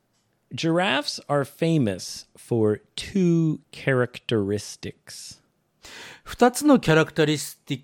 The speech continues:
Speaker 2: ク、その特徴で、えーと、有名であると。まず一つは首が長いところだよね。
Speaker 1: Exactly.
Speaker 2: うん。ん？もう一つ？柄ですか？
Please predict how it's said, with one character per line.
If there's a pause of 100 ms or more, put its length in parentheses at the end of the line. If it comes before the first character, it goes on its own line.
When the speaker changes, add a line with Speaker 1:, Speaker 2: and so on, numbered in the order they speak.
Speaker 2:
ク、
そ
の
特
徴
で、
え
ー
と、
有
名
で
あ
る
と。
ま
ず
一
つ
は
首
が
長
い
と
こ
ろ
だ
よ
ね。 (280)
Speaker 1:
Exactly.
Speaker 2:
う
ん。
ん？ (840)
も
う
一
つ？ (280)
柄
で
す
か？